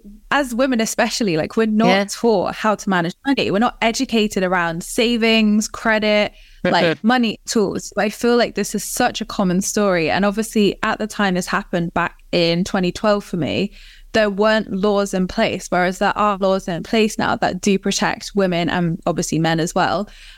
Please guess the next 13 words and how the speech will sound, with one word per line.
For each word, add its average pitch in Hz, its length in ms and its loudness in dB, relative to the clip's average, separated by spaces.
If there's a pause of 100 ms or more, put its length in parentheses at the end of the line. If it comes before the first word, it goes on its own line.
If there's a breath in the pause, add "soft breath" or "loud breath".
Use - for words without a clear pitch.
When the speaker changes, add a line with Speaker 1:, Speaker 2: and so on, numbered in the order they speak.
(100)
Speaker 1:
um, 196 380 2
against 190 520 -2
taking 196 320 0
on 190 140 4
their 170 100 4
partner's 175 560 -2
debt 175 420 0
and 180 180 0
then 165 200 0
the 175 60 -2
person 185 360 -2
not 180 180 0
paying. 214 440 2